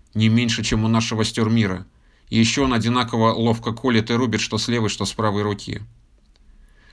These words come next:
Вот это я понял сразу. Выпад копьем был так стремителен, что едва не сделал во мне дырку. Конечно, я видел, что руки у моего противника длинные, как у орангутанга,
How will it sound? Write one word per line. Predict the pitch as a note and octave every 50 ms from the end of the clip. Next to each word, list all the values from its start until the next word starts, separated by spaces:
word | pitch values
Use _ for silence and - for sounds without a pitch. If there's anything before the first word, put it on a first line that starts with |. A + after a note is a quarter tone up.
| - -
Вот | - E3 E3
это | G#3+ G#3+ G3+ G3
я | E3 D#3+ D3+
понял | C3+ E3+ F3 D#3+ D#3+ D3+
сразу. | - - - A2+ G#2+ G2 F#2 F2+ F#2+ F#2 F#2 A2 - - - - - - _ - -
Выпад | G#2+ G#2+ B2 E3+ E3+ F3 E3+ -
копьем | - E3 D3+ C#3 - D#3+ E3+ E3 D3
был | C#3+ D3 C3+
так | A2+ D#3+ D3+ C3
стремителен, | - - - C#3 C#3+ D#3 E3+ F3 E3+ - A#2 F#2+ F#2+ F#2 F2+ - - - -
что | - - - - C#3+
едва | C#3 C3+ D3+ C#3+ C#3 D#3+ F#3
не | F3+ D#3 C3+
сделал | A2 A2 A#2 D3 D3+ D3 B2
во | G#2 A2+
мне | A2 A#2 C3 C3
дырку. | A2+ G2+ G2+ G2 F2+ - - G2+ G2 G#2+ - - - - - - - - -
Конечно, | - - D3+ F3 F#3+ F3 - - F3
я | F3 F3 F#3
видел, | F3 F3 D#3 A#2+ A#2+ A2+
что | A#2 - - C#3
руки | C#3+ E3+ E3 D#3+ - C3+
у | A#2+
моего | B2 C3 C3 C3+ C#3 A2+
противника | C#3 C#3 C3 - D3 C3 C3+ C#3 B2 B2+ C#3
длинные, | B2+ B2+ D#3+ E3 F3+ E3+ D#3 D3 C3+
как | A#2+ A#2 C#3 A#2 A2+
у | - - C#3 C#3 D3+
орангутанга, | D3 C3 C3 C3+ C#3 C3+ C#3 D#3 D3+ - B2+ G#2 F#2+ F#2+ F2+ F#2+ F#2+ A2